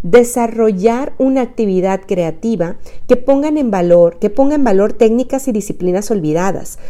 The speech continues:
ofrecer una alternativa atractiva a los intercambios desmaterializados del mundo digital. ¿Y por qué actúan bajo radar?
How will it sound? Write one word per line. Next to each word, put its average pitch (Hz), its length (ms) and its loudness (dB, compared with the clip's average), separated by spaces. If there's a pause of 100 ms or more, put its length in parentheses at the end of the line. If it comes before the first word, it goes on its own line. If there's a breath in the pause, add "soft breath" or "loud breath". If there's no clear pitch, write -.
(140 loud breath)
ofrecer 226 480 0
una 294 180 0
alternativa 208 680 -4
atractiva 196 880 -2 (240 loud breath)
a 208 80 2
los 220 200 2
intercambios 240 760 -2
desmaterializados 196 1080 -2
del 185 120 0
mundo 175 280 0
digital. - 480 -4 (840)
¿Y 202 100 -4
por 190 220 -6
qué 220 100 0
actúan 226 480 0
bajo 170 220 -4
radar? 147 320 -4